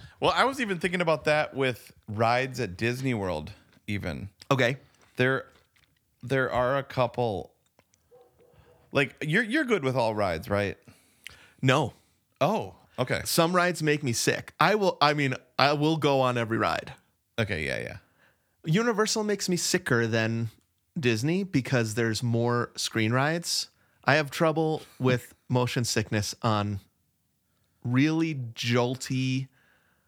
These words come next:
Speaker 2: certain, a certain kind. So I'm fine on Star Tours, but the Harry Potter ride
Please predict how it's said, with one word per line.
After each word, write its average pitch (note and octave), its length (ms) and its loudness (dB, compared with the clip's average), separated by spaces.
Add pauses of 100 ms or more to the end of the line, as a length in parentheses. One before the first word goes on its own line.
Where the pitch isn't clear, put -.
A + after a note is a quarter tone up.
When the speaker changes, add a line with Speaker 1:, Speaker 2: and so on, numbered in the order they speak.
(420)
Speaker 2:
certain, A#3 400 0
a D3+ 80 4
certain F#3 320 0
kind. D3+ 240 2
So C3+ 80 0
I'm B2 80 -2
fine F3+ 180 0
on F#3+ 80 -2
Star D#3+ 240 0
Tours, D3 540 -2 (880)
but B2 200 2
the A#2 60 0
Harry C3+ 240 2
Potter C3+ 340 0
ride C#3 400 -2